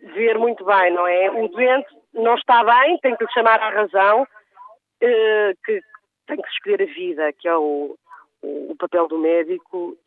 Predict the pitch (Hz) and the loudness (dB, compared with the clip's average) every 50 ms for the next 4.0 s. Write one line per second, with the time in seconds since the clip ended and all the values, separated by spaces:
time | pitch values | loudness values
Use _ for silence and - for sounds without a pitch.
0 | _ - - 185 175 170 175 175 180 _ - 185 180 - _ - 185 175 165 170 | _ -16 -6 -4 0 2 2 0 0 _ -6 -8 -8 -8 _ -8 -8 -6 -6 -6
1 | 160 160 147 131 151 170 165 185 175 - 175 175 170 170 165 - - 165 156 - | -8 -8 -10 -10 -12 -8 -8 -8 -6 -6 -6 -2 -2 -2 -4 -4 -10 -14 -16 -12
2 | - 170 151 160 165 170 170 - - _ _ _ _ _ _ - 175 185 180 156 | -14 -10 -6 -6 -6 -6 -6 -12 -18 _ _ _ _ _ _ -2 0 0 0 2
3 | 180 180 165 180 175 180 170 - 180 165 170 175 - _ - 170 175 175 175 170 | 0 0 2 2 0 0 -2 -6 -10 -12 -12 -12 -12 _ -4 -2 -2 -2 -2 -4